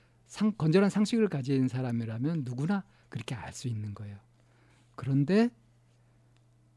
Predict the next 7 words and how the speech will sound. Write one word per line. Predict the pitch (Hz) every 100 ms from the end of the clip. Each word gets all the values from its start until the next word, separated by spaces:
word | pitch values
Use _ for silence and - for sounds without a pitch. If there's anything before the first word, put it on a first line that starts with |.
| _ _ _ _ _ _ _ -
어떤 | - 165 160
치우친 | - 214 202 - 156 117 - _ _ _ _ _ _ _ _ _
생각에 | - - 190 180 170 160 190 190
사로잡히게 | - 196 220 202 - 156 147
되면 | 135 127 143 233 262 _ _ _ -
이런 | 139 139 123
판단을 | - 139 123 117 127